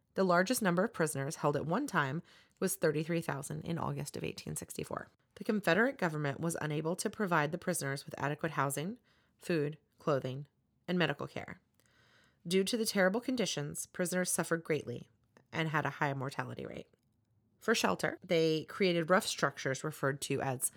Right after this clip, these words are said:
shebangs. They were improvised by prisoners and were known by many names: shelters, huts, tents,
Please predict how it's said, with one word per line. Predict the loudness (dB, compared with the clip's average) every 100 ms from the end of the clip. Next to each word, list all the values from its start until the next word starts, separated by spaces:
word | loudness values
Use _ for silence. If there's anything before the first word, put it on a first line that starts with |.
| -4
shebangs. | 2 4 4 2 0 -6 -8 _ _ _ _
They | 0 2
were | 4
improvised | 2 2 4 6 6 2 2
by | 2
prisoners | 4 2 2 0 0 -2
and | 0 2 2 0 -4 -8 -8
were | 0 2 4
known | 4 4
by | 4
many | 6 4 2
names: | 0 -6 -8 -12 -14 -18 -6
shelters, | 2 2 4 0 0
huts, | 2 4 4 2 -4 -4
tents, | 0 2 4 0 -2 -2